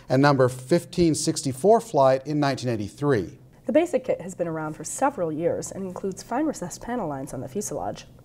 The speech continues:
Speaker 1: The interior is limited to a fairly well-appointed cockpit with instruments, seats,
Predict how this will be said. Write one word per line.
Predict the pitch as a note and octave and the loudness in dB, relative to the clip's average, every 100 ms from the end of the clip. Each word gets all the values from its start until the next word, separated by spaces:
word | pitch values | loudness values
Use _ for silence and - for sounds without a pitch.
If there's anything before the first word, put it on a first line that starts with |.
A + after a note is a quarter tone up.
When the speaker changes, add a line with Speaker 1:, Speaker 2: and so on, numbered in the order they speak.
| - | 0
Speaker 1:
The | B2+ | 4
interior | B2+ B2+ E3 E3+ C#3+ D3+ | 4 4 6 6 6 4
is | D3+ | 2
limited | C3+ C3 | 0 0
to | C3 A2 | 0 -2
a | |
fairly | - - D#3 F3+ | 0 4 6 6
well-appointed | D3+ C#3 C3 C3 C3 A#2 - | 6 6 6 4 0 0 0
cockpit | A#2 G2+ B2 B2 | 0 2 -2 -4
with | A2+ - | -6 -2
instruments, | D3 D3 D#3+ E3 E3 - | -4 -2 2 2 0 -6
seats, | - - C#3 C#3 - | -4 2 2 2 -4